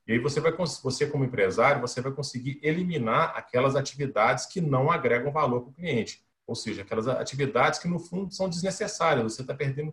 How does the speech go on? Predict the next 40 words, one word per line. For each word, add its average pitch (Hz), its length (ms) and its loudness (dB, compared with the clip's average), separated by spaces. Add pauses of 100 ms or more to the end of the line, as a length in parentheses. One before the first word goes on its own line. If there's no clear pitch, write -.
tempo, 151 320 0
tá - 100 0
perdendo 123 360 -2
dinheiro 139 400 0
com 147 60 -2
aquelas 143 240 -4
atividades. 151 640 -2 (640)
E 107 120 2
você 135 240 2
vai 139 140 2
conseguir 135 420 -2
ver 139 340 0
também, 135 460 2 (280)
identificar 120 640 0
as 139 160 2
atividades 131 600 0
que - 80 -14
estão, 170 560 0
é, 127 200 4
não 127 140 4
estão 160 300 2
adequadas. - 840 2 (160)
Você - 200 -12
não 110 80 -2
tá 117 120 -4
tendo 117 200 -4
qualidade, 120 560 4
você 98 220 -6
não 107 160 -2
tá 107 120 -6
tendo 110 200 -2
agilidade 110 580 0
naquelas 127 300 -4
atividades. 127 540 -2 (360)
Então, 135 320 -2
partindo 139 500 2
desse 160 220 0
mapeamento 110 580 2
de 110 60 -12
processo, 110 600 0